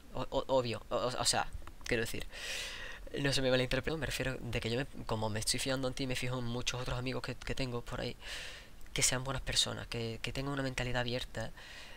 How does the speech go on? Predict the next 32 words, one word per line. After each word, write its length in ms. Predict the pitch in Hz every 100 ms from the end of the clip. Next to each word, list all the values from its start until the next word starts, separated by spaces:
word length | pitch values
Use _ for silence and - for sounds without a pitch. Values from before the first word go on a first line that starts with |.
| -
y 140 | 127 123
que, 1000 | - 117 117 117 113 110 107 104 101 113 -
aun-, 200 | - 101 120
aunque 240 | 123 113
por 120 | 113
supuesto 320 | - 120 127 123
no 60 |
les 80 | 120
cueste 220 | 123 -
entender 320 | 123 120 113 117
andaluz, 360 | 110 107 120 - - - - - - - -
que 380 | 139 127 123 120
básicamente, 1040 | 120 117 139 123 131 147 160 - 120 110
eh, 40 | -
sean 180 | 120
unas 120 | 123 123
personas 680 | 127 - 117 120 120 117 - - - - - - - - - - - - -
simpáticas. 680 | - 113 127 123 117 110 -
Me 120 | 135 123
gustan 240 | 127 135
las 80 | 135
personas 320 | 123 123 127
simpáticas, 580 | 123 120 123 131 139 - - - - -
me 60 |
gustan 260 | 123 - 131
las 80 | 135
personas 360 | 127 127 123
graciosas 380 | 113 - 123 160
y, 160 | - 151
lo 80 | 127
más 120 | 131
importante, 600 | 143 127 120 117 127 -